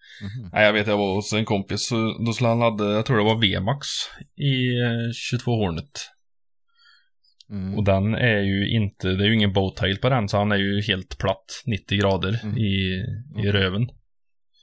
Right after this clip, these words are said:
Speaker 2: Så man fick ju liksom ställa den och balansera den uppe på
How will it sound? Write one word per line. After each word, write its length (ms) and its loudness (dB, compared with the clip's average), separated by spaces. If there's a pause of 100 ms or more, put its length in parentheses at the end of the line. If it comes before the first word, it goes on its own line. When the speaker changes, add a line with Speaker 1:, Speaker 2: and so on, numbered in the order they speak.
(400)
Speaker 2:
Så 160 -4
man 120 4
fick 140 0
ju 60 0
liksom 240 0
ställa 340 2
den 140 2
och 80 -2
balansera 560 2
den 200 2
uppe 220 -2
på 340 -2